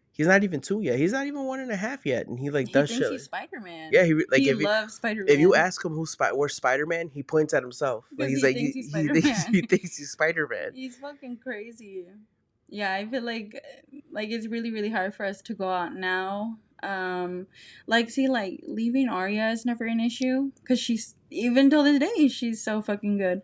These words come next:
Speaker 1: Yeah.
Speaker 2: It's just fucking Axel, because, you know, he's always fucking wild, and, like, my grandparents are always like, "No, you know, drop off,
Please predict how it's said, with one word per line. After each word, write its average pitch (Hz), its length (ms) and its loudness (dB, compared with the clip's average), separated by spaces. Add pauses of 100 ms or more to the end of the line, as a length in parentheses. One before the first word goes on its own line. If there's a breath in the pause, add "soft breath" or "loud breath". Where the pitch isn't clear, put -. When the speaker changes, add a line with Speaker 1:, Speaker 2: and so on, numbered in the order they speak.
(120)
Speaker 1:
Yeah. 117 240 8 (100)
Speaker 2:
It's 370 160 2
just - 180 -2
fucking 220 280 0
Axel, 190 340 -4
because, 202 380 -4 (460 soft breath)
you 254 80 2
know, 269 180 6
he's 359 140 4
always 339 260 2
fucking 233 240 -2
wild, 190 320 2
and, 196 120 0
like, 190 140 0
my 208 140 2
grandparents 214 540 2
are 220 100 -2
always 208 220 -2
like, 170 260 -4 (160)
"No, 269 360 4
you 262 120 4
know, 240 160 4
drop 226 260 -2
off, 233 140 -2